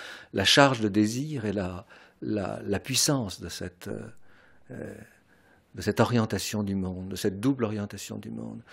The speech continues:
Mais il y a dans le livre alors un autre regard objectif, euh, euh, qui, euh, rétablit une sorte de rationalité de l'espace, qui s'oppose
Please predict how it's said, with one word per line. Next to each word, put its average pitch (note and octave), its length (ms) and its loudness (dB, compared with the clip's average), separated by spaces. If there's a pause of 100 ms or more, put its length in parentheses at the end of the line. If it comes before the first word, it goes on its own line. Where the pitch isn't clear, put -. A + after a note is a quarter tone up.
(340)
Mais A#2+ 120 10
il D3 180 10
y D#3 100 12
a C3 160 10
dans G2 140 4
le G2+ 100 4
livre D3+ 340 4
alors G2+ 180 4
un G#2 120 8
autre A2+ 200 6
regard C3 380 2
objectif, G#2 680 0
euh, G#2+ 160 0 (380)
euh, G#2+ 300 6 (320)
qui, B2 260 6
euh, A2 360 8
rétablit C3 680 8
une G2+ 140 -2
sorte G2+ 220 4
de G#2 60 6
rationalité B2+ 560 6
de G#2 80 0
l'espace, E3+ 460 0
qui G#2 100 -4
s'oppose C#3 760 8